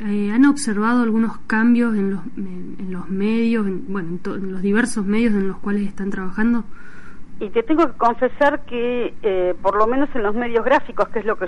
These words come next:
Speaker 2: yo puedo registrar más de cerca, eh, y algunos canales de televisión,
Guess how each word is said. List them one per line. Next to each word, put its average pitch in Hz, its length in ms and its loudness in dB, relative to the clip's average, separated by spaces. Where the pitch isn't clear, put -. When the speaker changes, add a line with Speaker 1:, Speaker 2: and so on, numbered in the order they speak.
Speaker 2:
yo 226 120 0
puedo 214 300 2
registrar 196 880 0
más 185 400 4
de 185 140 2
cerca, 240 640 2
eh, 190 540 2
y 196 140 2
algunos 262 640 6
canales 202 760 2
de 175 140 -2
televisión, 202 1400 0